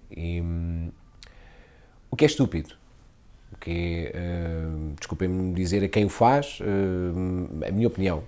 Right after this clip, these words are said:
é, é que é, é, é estúpido, epá, porque primeiro é uma negação de alguma coisa, epá, sem muitas das vezes sequer tent-, eh, tentarem entender as oportunidades que o trazem. Depois é uma generalização, e como todas as generalizações, são estúpidas. Epá,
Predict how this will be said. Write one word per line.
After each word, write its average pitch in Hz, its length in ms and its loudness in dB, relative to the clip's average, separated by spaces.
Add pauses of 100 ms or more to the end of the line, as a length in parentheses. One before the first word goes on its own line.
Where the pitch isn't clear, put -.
é, 82 300 -4
é 85 80 -10
que 87 140 -6 (500)
é, - 20 -10
é, - 40 -6
é - 20 0
estúpido, 151 640 2 (100)
epá, - 240 4
porque 123 720 0
primeiro 175 280 4
é 202 40 8
uma 151 100 10
negação 120 320 6
de 107 80 6
alguma 101 240 6
coisa, 117 420 6
epá, - 280 2
sem 101 480 0 (260)
muitas 104 260 2
das 95 140 4
vezes 95 280 0
sequer 98 200 0
tent-, 92 260 -2
eh, 69 280 -4
tentarem 95 420 2
entender 95 640 2
as 101 80 0
oportunidades 92 500 0
que - 80 -6
o 80 60 -2
trazem. - 280 -6
Depois 156 140 -2
é 170 60 8
uma 131 100 8
generalização, 95 600 2 (240)
e - 100 -6
como 95 160 -4
todas 107 200 4
as 98 60 2
generalizações, 107 800 2
são - 140 -4
estúpidas. - 380 -10 (540)
Epá, - 280 0